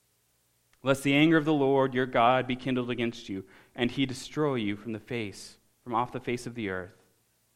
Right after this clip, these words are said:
You shall not put the Lord your God to the test, as you tested him at Massah. You shall diligently keep the commandments of the Lord your God and his testimonies and his statutes which he commanded you. And you shall do what is right and good in the sight of the Lord,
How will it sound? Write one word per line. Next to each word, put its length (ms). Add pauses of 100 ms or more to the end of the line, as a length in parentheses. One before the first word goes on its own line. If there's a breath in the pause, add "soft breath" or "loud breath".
(280)
You 100
shall 280
not 300
put 180
the 80
Lord 460
your 220
God 400
to 120
the 60
test, 460
as 160
you 80
tested 460
him 100
at 80
Massah. 540 (580 soft breath)
You 160
shall 300
diligently 640
keep 260
the 80
commandments 480
of 80
the 80
Lord 300
your 80
God 340
and 80
his 140
testimonies 580
and 80
his 80
statutes 540
which 140
he 140
commanded 520
you. 180 (540)
And 140
you 140
shall 180
do 320
what 180
is 160
right 240
and 220
good 260
in 120
the 80
sight 280
of 120
the 80
Lord, 260